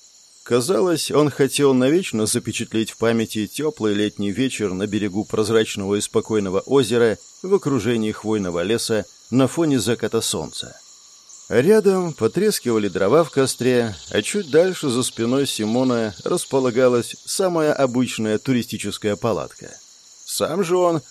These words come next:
в этот момент больше похожий на мудреца всех религий и путей, с благословенным трепетом и религиозной неспешностью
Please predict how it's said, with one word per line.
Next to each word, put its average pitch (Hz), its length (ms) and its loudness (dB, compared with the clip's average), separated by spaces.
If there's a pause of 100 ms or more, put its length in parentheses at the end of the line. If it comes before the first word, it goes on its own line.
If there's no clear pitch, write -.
в 123 140 -6
этот 160 240 0
момент 131 320 2
больше 123 360 2
похожий 113 520 2
на 113 120 0
мудреца 110 600 0
всех 123 340 -2
религий 107 440 -2
и - 20 0
путей, 117 580 0 (400)
с 95 160 -4
благословенным 170 1040 2
трепетом 120 640 0
и 101 60 0
религиозной 117 880 4
неспешностью 120 1000 0